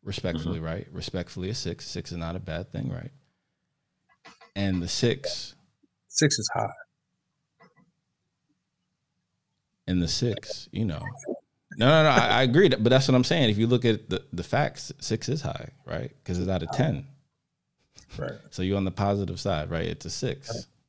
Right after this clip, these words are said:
Speaker 1: number
Speaker 2: Right.
Speaker 1: one,
Speaker 2: I'm
Speaker 1: right?
Speaker 2: glad you understood that. There's no such thing as a ten, so a six is
Speaker 1: Absolutely.
Speaker 2: high. Pretty high.
Speaker 1: Personally, my scale only goes to nine,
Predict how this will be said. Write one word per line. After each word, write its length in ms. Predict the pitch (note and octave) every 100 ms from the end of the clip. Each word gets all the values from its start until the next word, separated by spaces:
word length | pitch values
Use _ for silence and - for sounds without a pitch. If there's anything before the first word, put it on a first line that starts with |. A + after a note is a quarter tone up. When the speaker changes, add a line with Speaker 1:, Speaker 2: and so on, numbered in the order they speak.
| _ _ _ _ _
Speaker 1:
number 240 | - - G3
Speaker 2:
Right. 80 | D#3
Speaker 1:
one, 200 | - D#2+
Speaker 2:
I'm 40 |
Speaker 1:
right? 120 | D#2+
Speaker 2:
glad 200 | E3+ F3 D#3
you 80 | D#3+
understood 400 | D3 - D3 C3+
that. 80 | B2
There's 120 | B2
no 120 | D3
such 220 | C3 C3+ -
thing 140 | B2+
as 120 | A#2+ G2+
a 60 |
ten, 320 | G2 B2+ A2
so 300 | F#2 - - - _ -
a 80 | F#2
six 240 | G2 C3
is 60 | G#2
Speaker 1:
Absolutely. 340 | F2+ C#2+ C#2 - _ _ _ -
Speaker 2:
high. 140 | A2+ A2 - _ _ _
Pretty 140 | -
high. 100 | - -
Speaker 1:
Personally, 460 | B2 B2 C3 A#2 G2+
my 200 | F#2+ G#2
scale 320 | - A2+ G2+
only 160 | F#2 F#2+
goes 240 | F2+ E2 -
to 120 | -
nine, 420 | D2+ D#2 D#2+ G#2+